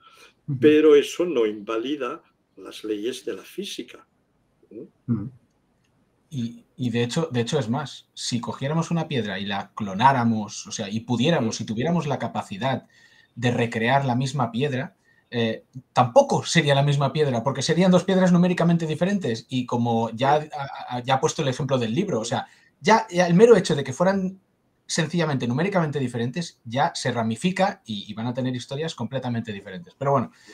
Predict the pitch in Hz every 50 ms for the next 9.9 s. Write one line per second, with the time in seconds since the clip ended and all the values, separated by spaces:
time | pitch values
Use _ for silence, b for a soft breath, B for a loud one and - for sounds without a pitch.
0 | B B B B B B _ - 131 117 - - - 170 - - _ - - -
1 | - _ 151 160 - - - 185 175 - - - B B B B B B - 160
2 | 143 151 160 151 - 202 180 170 - - 165 - - - 160 160 - - - _
3 | _ B B B B B B B B - - 139 139 139 156 151 - 156 147 170
4 | 170 170 - 170 170 - - - 139 151 151 - - - B B B B B _
5 | _ 139 139 143 139 139 135 135 135 143 143 156 180 170 - 143 147 135 123 120
6 | 113 - - - - - 135 123 120 110 - - - - 117 113 120 135 147 151
7 | - 127 120 113 110 110 - 139 135 135 131 123 117 123 131 123 120 123 127 135
8 | 127 127 120 120 131 131 - 127 117 - 117 - 113 110 - 120 113 104 123 131
9 | 123 - - 113 113 110 - - - - - - - - 113 120 117 -